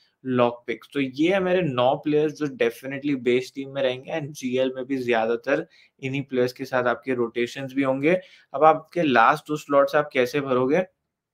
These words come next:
अगर एक अच्छी बैटिंग पिच है, तो फिर आप जा सकते हैं with दुबे and अभिषेक शर्मा and टॉपिक, वही क्लोज करिए। अगर ब्लैक सॉइल से कुछ भी मदद कह रहे हैं पिच रिपोर्ट पे कि कुछ भी हेल्प होगी,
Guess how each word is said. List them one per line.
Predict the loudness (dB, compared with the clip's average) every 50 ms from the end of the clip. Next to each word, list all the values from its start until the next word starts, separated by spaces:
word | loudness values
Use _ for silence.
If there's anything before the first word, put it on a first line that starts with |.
| _ _ _ _ _ -4
अगर | -2 2 4 4
एक | 4 2 0
अच्छी | -2 -4 -4 -4 -4 -2 -2 2
बैटिंग | 4 4 4 4 2 -4 -4 -2
पिच | -4 -4 -2 0 0
है, | 0 0 0 -4 -10 _ _ _ _ _
तो | -8 -8
फिर | -2 0 2 4 4
आप | 4 4 4
जा | 4 4 4
सकते | 4 0 -6 -6 -6 -4
हैं | -4
with | -2 -4 -2
दुबे | 0 0 2 2 2 0 0
and | 0 0 0 -2
अभिषेक | -2 -2 -4 -4 -4 -6 -6 -2
शर्मा | -2 -2 -2 0 -2 -2
and | -4 -4 -2
टॉपिक, | -2 -2 0 -2 -4 -6 -6 -6
वही | -6 -4 -4 -4
क्लोज | -4 -4 -6 -4 -4 -6 -4
करिए। | -4 -4 -2 2 2 2 2 0 -6 -14 -20 -20 _ _ _
अगर | -4 -2 -2 -2
ब्लैक | 0 2 4 4 4 2 0
सॉइल | -4 -4 0 0 0 0
से | -2 -4 -6 -6
कुछ | -6 -4 -4 -4 -4 -2
भी | -4 -4
मदद | -2 0 0 0 0 -2 -2 -2
कह | -2 0 0 2
रहे | 0
हैं | -2 -2
पिच | -4 -6 -6 -6 -8
रिपोर्ट | -10 -10 -6 -6 -6 -6 -6 _
पे | -6 -6
कि | -4 -6 -10
कुछ | -12 -6 -6 -6 -6 -2
भी | -2 0 0
हेल्प | 2 0 0 -2 -2 -2
होगी, | -2 -2 0 0 0 -2